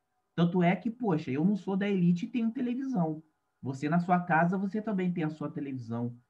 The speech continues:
O meu pai tem televisão dele, meu pai e minha mãe tem, tem, tem a televisão deles, né? Então, não é uma coisa que, que atinge só a elite.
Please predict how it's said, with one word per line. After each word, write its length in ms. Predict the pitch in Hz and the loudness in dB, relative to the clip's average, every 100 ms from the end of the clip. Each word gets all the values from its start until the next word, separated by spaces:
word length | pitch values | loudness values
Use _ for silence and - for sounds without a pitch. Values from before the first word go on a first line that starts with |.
| - | -4
O 60 | |
meu 140 | 127 123 | -2 0
pai 220 | 135 147 | 0 -2
tem 140 | 151 | -2
televisão 500 | 135 135 131 123 123 | -4 -4 -2 -2 -2
dele, 320 | 117 113 127 123 | -2 -2 0 0
meu 140 | 113 | -2
pai 280 | - 131 - | -2 -2 -2
e 40 | |
minha 140 | 139 123 | -2 -2
mãe 180 | 120 | -2
tem, 160 | 123 123 | -2 -6
tem, 160 | 123 120 | -6 -8
tem 220 | - 120 | -6 -6
a 60 | |
televisão 520 | 120 120 117 113 117 107 | -4 -4 -6 -4 -4 -2
deles, 480 | 104 120 131 131 - _ _ _ _ - | -2 -2 -2 -4 -16 _ _ _ _ -10
né? 320 | 110 123 127 _ _ _ _ _ _ | -4 -4 -4 _ _ _ _ _ _
Então, 280 | 127 127 185 | -6 0 2
não 100 | 208 | 2
é 60 | 220 | 2
uma 220 | 214 196 | 2 2
coisa 420 | - 160 180 180 | 0 2 2 2
que, 560 | 175 175 170 165 151 131 | 0 2 2 4 2 0
que 120 | 165 | -2
atinge 480 | 160 - 156 160 151 | -2 -2 -2 0 -4
só 440 | - 143 151 147 - | -6 -4 -2 -4 -4
a 160 | 139 | -2
elite. 500 | 139 120 127 - 110 | 0 0 -2 -6 -10